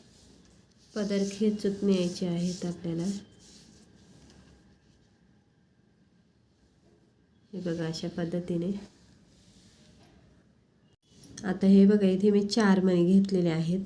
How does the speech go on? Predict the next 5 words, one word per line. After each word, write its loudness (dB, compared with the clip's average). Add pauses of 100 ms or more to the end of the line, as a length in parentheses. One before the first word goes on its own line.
(500)
आणि -2
ह्या 0
चारही 4
मण्यांमध्ये 2
आपल्याला 0